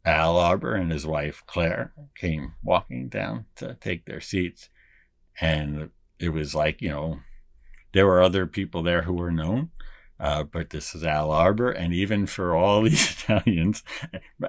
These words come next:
and by the way, this, they weren't just all Italians, right? There are other people of other ancestries there. Everybody just stopped and looked at him. Uh, and needless to say, uh,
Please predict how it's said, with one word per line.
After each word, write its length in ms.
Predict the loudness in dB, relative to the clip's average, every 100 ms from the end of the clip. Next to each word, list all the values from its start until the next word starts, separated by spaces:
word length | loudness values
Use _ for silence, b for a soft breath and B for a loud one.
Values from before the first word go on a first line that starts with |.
| 2
and 280 | 4 6
by 100 | 6
the 60 | 4
way, 160 | 4 0
this, 160 | -2
they 160 | 0 4
weren't 280 | 4 4 4
just 220 | 0 -2
all 200 | -2 -4
Italians, 360 | -6 -8 -6 -4
right? 140 | -4
There 140 | -2 0
are 60 |
other 160 | 0 0
people 360 | -2 -2 0 0
of 100 | 0
other 320 | -2 -2 -4
ancestries 720 | -2 -2 -2 -4 -6 -6 -6 -2
there. 240 | 0 0 B B B 0
Everybody 640 | 4 6 4 4 4 2
just 420 | 2 -2 -2 -8
stopped 460 | -8 0 2 2 -2 _ _ -6
and 160 | -2
looked 300 | 0 -2 -4
at 180 | -6 -4
him. 140 | -8 -16 B B B -6
Uh, 220 | -2 -2
and 120 | 0 2
needless 480 | 2 0 -6 -10
to 60 | -12
say, 380 | -8 -4 -4 -4
uh, 180 | -4